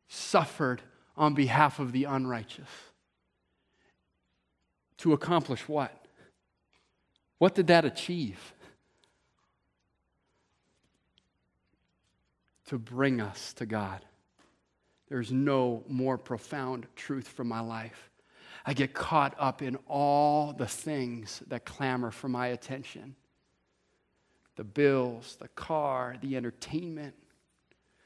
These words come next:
For Christ also suffered once, the righteous for the unrighteous, to bring us to God.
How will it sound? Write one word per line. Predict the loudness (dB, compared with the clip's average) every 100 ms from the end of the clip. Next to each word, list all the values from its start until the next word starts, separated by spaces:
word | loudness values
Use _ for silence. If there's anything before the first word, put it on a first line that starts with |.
| _ _ _ _ _ _ _ _ _ _ _ _ _ _ _ _ _ _ _ _ _ _ _ _ _ _ _ _
For | _ -14
Christ | -12 -2 0 0 -6 -10
also | -8 -8 -8
suffered | -12 -6 -6 -4 -6 -4
once, | -2 -4 -4 -12 -20 _ _ _ _
the | -6
righteous | -6 -4 -6 -6 -6 -8 -8
for | -6 -2
the | -2
unrighteous, | -2 -6 -8 -12 -18 -20 -20 _ _ _
to | -10
bring | -10 -10 -4 -2 -2
us | -6 -12 -16 -18 _ _ _ _ _ _ _ _
to | -8
God. | -6 -4 -4